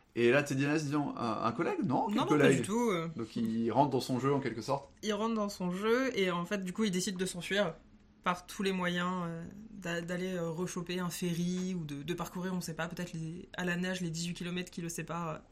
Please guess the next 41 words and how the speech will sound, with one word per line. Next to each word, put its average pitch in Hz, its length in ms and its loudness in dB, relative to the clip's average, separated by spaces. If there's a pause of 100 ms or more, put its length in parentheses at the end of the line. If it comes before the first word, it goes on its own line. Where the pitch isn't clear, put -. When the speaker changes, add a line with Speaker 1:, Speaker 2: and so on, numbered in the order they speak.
Speaker 2:
de 180 100 -6
la 175 140 -2
côte. 247 360 0 (100)
Speaker 1:
Alors 98 180 -4
ça, 117 180 2
non, 117 280 0 (340)
probablement 104 400 -4
pas, 113 420 0
c'est - 160 -14
pas 110 100 -8
possible. 143 420 -6 (340)
Mais, 107 200 -2
euh, 104 180 -2
oui, 135 120 0
je 131 60 -4
crois 113 140 -4
que - 120 -10
le 110 220 -2
but, 131 220 -4
c'est 120 100 -4
de 107 60 -8
prendre 120 240 -4
le 113 60 -2
ferry. 127 420 -2 (1120)
Et 131 360 8
le 113 120 -4
truc, 151 180 -4
c'est 131 140 -8
qu'il 131 180 -2
a - 20 6
une 143 120 0
hallucination 127 560 -2
à 117 40 -2
un 107 60 -2
moment, 110 300 -2
là 101 100 -4
encore, 110 300 -2
donc 104 220 -10
il - 20 -6
y 104 40 -4
a, 101 220 -8